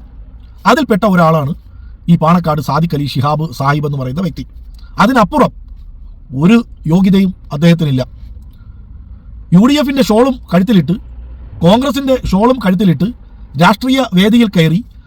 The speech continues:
മൈക്കിന്റെ മുമ്പിൽ വന്ന് വായിൽ വരുന്ന തെമ്മാടിത്തരങ്ങൾ വിളിച്ചു പറയുമ്പോൾ രാഷ്ട്രീയപരമായിട്ടായാലും വ്യക്തിപരമായിട്ടായാലും അതിന് മറുപടി കിട്ടും. അതിന് മറുപടി കിട്ടുമ്പോൾ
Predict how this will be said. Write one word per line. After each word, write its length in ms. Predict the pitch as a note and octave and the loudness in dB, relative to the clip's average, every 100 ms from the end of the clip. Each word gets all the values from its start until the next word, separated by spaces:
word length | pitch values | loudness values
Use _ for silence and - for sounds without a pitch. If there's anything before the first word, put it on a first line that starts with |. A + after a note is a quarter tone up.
| - | -2
മൈക്കിന്റെ 380 | D#3+ A3+ C4+ C4 A3+ | 0 2 0 0 0
മുമ്പിൽ 240 | G#3 B3 A3 | 2 0 2
വന്ന് 180 | E3+ F3 - - - D#3+ | 2 2 -2 -20 -4 0
വായിൽ 240 | G3 C4 C4+ | 2 2 -2
വരുന്ന 180 | B3 B3 | -2 -4
തെമ്മാടിത്തരങ്ങൾ 560 | G#3 A#3+ B3+ B3 A#3+ G#3+ | -2 -2 -2 -2 -2 0
വിളിച്ചു 200 | G3 A#3+ G3+ | 0 0 -2
പറയുമ്പോൾ 360 | G3 D#3+ E3 A#3+ - - - - G#3+ | 0 0 -2 -6 -14 -20 -20 -2 0
രാഷ്ട്രീയപരമായിട്ടായാലും 880 | B3 C#4+ C#4 B3+ B3 A#3 A3+ A#3+ - | 0 -2 -4 -2 -2 -2 -2 -2 -4
വ്യക്തിപരമായിട്ടായാലും 800 | F#3+ F3+ C4 B3+ B3 A3 G#3 A#3 - F#3 | -6 -2 -4 -2 -2 -2 -2 -4 -6 -4
അതിന് 160 | G#3 F#3+ | -2 0
മറുപടി 220 | G#3 G3+ D#3 | 0 0 -2
കിട്ടും. 180 | - - - - - - - A#3 | -8 -18 -20 -20 -20 -20 -6 -4
അതിന് 180 | D4+ A3+ | 0 2
മറുപടി 260 | G3+ C#4 E4 | 4 4 2
കിട്ടുമ്പോൾ 440 | F3+ D#3+ C#3+ D#3 | 0 -2 -2 -4